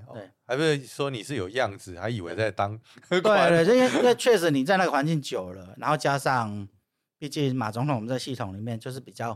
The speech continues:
Speaker 1: 比较硬啊。
Speaker 2: 规矩的那个公务员的这个系统这样，大部分人都是那模式，所以你不知不觉，算我已经算是比较开放的哈，但你还是会配合着，在里面的时候不觉得，就觉得啊，像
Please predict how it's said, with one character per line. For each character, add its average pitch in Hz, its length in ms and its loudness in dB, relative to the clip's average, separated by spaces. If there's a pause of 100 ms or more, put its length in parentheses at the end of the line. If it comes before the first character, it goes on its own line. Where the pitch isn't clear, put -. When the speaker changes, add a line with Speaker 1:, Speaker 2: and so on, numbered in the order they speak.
(480)
Speaker 1:
比 - 80 -16
较 104 80 -2
硬 - 0 -
啊。 - 20 2
Speaker 2:
规 147 180 4
矩 104 300 -6
的 113 560 -2
那 135 140 -6
个 117 180 -6
公 143 260 0
务 139 80 -2
员 113 160 -6
的 117 100 -6
这 131 140 -6
个 123 60 -4
系 139 200 -10
统 98 220 -10
这 101 80 -14
样， 92 100 -18 (240)
大 156 160 2
部 156 160 -2
分 143 180 -2
人 117 120 -2
都 120 80 -4
是 127 120 -8
那 127 140 -2
模 104 160 -10
式， 123 140 -12
所 139 100 -4
以 120 100 -6 (360)
你 131 120 -14
不 165 140 -10
知 156 140 -2
不 165 80 0
觉， 131 100 4
算 180 220 2
我 123 100 2
已 117 40 -4
经 135 140 -2
算 156 140 2
是 147 80 -2
比 123 100 -12
较 127 240 -2 (520)
开 135 180 -2
放 123 260 -2
的 95 80 -16
哈， - 140 -20 (480)
但 156 140 -2
你 107 80 -8
还 110 120 -8
是 131 240 -10 (300)
会 135 180 -6 (180)
配 135 160 -6
合 95 180 -14
着， - 100 -20 (320)
在 196 160 2
里 135 100 -2
面 160 120 2
的 139 80 2
时 117 60 -6
候 143 60 -2
不 - 120 -10
觉 92 240 -12
得， 92 200 -16
就 - 120 -12
觉 160 140 -6
得 160 60 -2
啊， 170 280 -2 (380)
像 190 260 -4